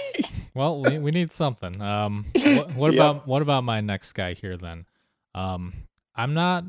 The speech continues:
Speaker 2: I'm not a fan of Chris Godwin at his current A D P.
Speaker 1: Oof.
Speaker 2: I, I think wide receiver
Speaker 1: Oh,
Speaker 2: nineteen,
Speaker 1: okay.
Speaker 2: just two behind Kenny Galladay in the fourth round. I mean, I was just talking about Jameis Winston, his lack of accuracy. Uh, what,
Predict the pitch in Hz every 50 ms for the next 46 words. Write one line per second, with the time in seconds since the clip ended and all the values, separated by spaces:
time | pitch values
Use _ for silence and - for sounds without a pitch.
0 | 185 - - 139 147 160 170 180 180 - - 147 160 190 190 156 110 - - -
1 | 147 - - - 120 131 160 165 147 113 107 110 107 107 117 113 113 - - 131
2 | 123 123 123 123 151 - - - 135 147 147 139 - _ - 113 104 104 107 107
3 | 104 - - 117 117 113 - 104 104 113 123 127 127 - - 151 135 127 120 110
4 | - 107 98 92 82 78 - 120 117 131 143 151 160 160 139 117 113 - - _
5 | - - - - 120 120 123 127 127 123 110 - - 107 107 113 113 113 - -
6 | 117 113 107 104 101 101 110 117 117 123 123 123 123 117 104 104 104 - - -
7 | 110 110 - - 101 95 101 113 120 127 131 131 - _ _ _ _ _ _ _
8 | _ _ _ _ _ _ _ - 107 117 120 127 135 139 131 123 113 117 123 131
9 | 127 120 104 - - - 127 117 120 117 - - - 131 110 104 104 - - 110
10 | 101 101 95 95 92 98 101 98 98 92 - - 101 95 95 95 - - 104 95
11 | 92 92 98 90 90 - 104 98 101 98 - 107 98 101 98 98 95 - - 98
12 | 92 - - - 101 98 95 92 95 - _ _ _ _ _ _ _ - - 101
13 | 104 107 117 131 156 160